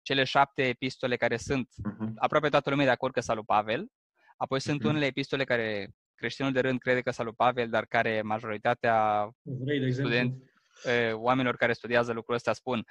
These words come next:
Speaker 1: „N-are cum să fie lui Pavel, pentru că e alt limbaj, e alt accent, e altă ideologie, e totul altceva.” De exemplu, epistola către evrei.
Speaker 3: Da.
Speaker 1: E, cândva prin anii șaptezeci se scrie Marc, Marcu, ăsta e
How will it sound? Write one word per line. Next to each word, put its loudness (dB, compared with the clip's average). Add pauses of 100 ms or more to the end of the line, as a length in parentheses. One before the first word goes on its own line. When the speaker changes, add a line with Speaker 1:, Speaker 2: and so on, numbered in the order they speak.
(240)
Speaker 1:
„N-are 4
cum -4
să -8
fie -2
lui 0
Pavel, 4
pentru -6
că -2 (140)
e -2
alt 4
limbaj, 2
e 2
alt 4
accent, 0
e -2
altă -2
ideologie, -4
e -2 (400)
totul -6
altceva.” 0
De -2
exemplu, -2 (140)
epistola -2
către -4
evrei. -4 (600)
Speaker 3:
Da. 0
Speaker 1:
E, 6 (100)
cândva 2
prin -2
anii 0
șaptezeci -4 (400)
se -6
scrie -2 (120)
Marc, 0 (140)
Marcu, -2 (480)
ăsta -2
e -8